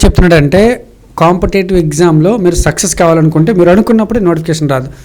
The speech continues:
దానికి కొంత ఓపిక, సహనం అనేది ఉండాలి. ఇప్పుడు తనకి ఆ ఓపిక, సహనం ఉండడం వల్లే ఈరోజు సక్సెస్ సాధించడం జరిగింది. And at the same time, ఆ,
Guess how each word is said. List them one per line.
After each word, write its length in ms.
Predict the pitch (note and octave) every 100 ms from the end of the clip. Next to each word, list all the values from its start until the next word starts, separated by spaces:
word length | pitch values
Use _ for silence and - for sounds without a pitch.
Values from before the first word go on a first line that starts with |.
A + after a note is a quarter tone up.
| - -
దానికి 280 | D#3+ D3+ D3+
కొంత 280 | D#3 D#3+ D#3+
ఓపిక, 460 | D3+ F3 F3 E3 F#3
సహనం 480 | F3 D3+ E3 D#3 - -
అనేది 180 | D#3+ E3+
ఉండాలి. 260 | D3+ C#3+ C3 - - - - -
ఇప్పుడు 360 | F#3+ A3 A3 A3+ G#3+ G3 F3+
తనకి 440 | F#3 F3 F3+ A#3+ -
ఆ 80 | D#3+
ఓపిక, 440 | E3 G3+ G#3 G#3+
సహనం 440 | G#3 - D#3+ G#3+ F3
ఉండడం 220 | F#3 F#3
వల్లే 240 | E3+ A#3 A3+
ఈరోజు 320 | D#3+ E3 D3
సక్సెస్ 380 | D3+ D3+ - D#3
సాధించడం 380 | D3+ D3+ D3+ D3+
జరిగింది. 420 | C#3+ D3 F#3 B3 - - - -
And 100 | G#3
at 100 | F#3+ G#3+
the 60 | G#3
same 140 | G#3+ G#3+
time, 100 | D3+ - - - - - E3
ఆ, 280 | D3+ D3